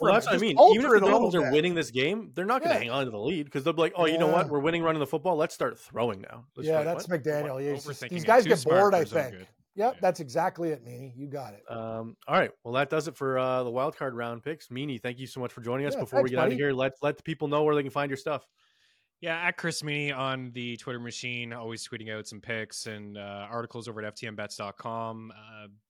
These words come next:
Speaker 3: Tuesdays and Thursdays, write up some hockey stuff. But yeah, Mean Streets on our YouTube page, F T N Network YouTube page,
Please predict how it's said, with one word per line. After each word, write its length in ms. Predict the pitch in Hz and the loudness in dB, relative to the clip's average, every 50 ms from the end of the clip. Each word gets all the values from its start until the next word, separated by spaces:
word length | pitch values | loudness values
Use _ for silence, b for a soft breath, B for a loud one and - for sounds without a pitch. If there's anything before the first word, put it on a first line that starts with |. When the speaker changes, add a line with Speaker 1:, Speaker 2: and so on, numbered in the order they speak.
| _ _ _ _ _ | _ _ _ _ _
Speaker 3:
Tuesdays 380 | - - 156 147 131 139 131 117 | -14 -12 -10 -6 -4 -4 -4 -4
and 60 | 123 120 | -6 -6
Thursdays, 400 | 131 131 131 117 135 135 123 113 | -6 -4 -4 -4 -4 -6 -6 -6
write 140 | 120 117 | -6 -6
up 80 | 113 107 | -6 -8
some 120 | - 120 107 | -10 -10 -6
hockey 260 | 110 110 110 - 117 | -6 -6 -6 -8 -12
stuff. 300 | - - 117 113 113 110 - | -10 -8 -6 -6 -6 -6 -8
But 120 | 110 107 | -10 -10
yeah, 100 | 117 117 107 | -10 -10 -10
Mean 200 | 110 120 123 123 | -8 -10 -10 -10
Streets 280 | - - 127 117 - 127 | -8 -8 -8 -8 -8 -8
on 60 | 117 | -8
our 60 | 107 | -8
YouTube 360 | 104 107 120 - - 123 117 - | -8 -8 -10 -10 -10 -10 -8 -6
page, 260 | 120 113 113 110 113 | -6 -6 -4 -4 -6
F 100 | 107 - | -8 -8
T 120 | - 117 | -10 -10
N 60 | 110 | -10
Network 240 | 107 104 98 101 - - | -10 -10 -12 -12 -14 -16
YouTube 300 | 107 98 - 110 104 - | -18 -16 -16 -16 -14 -12
page, 380 | - 107 104 104 101 - - | -10 -10 -10 -10 -12 -14 -18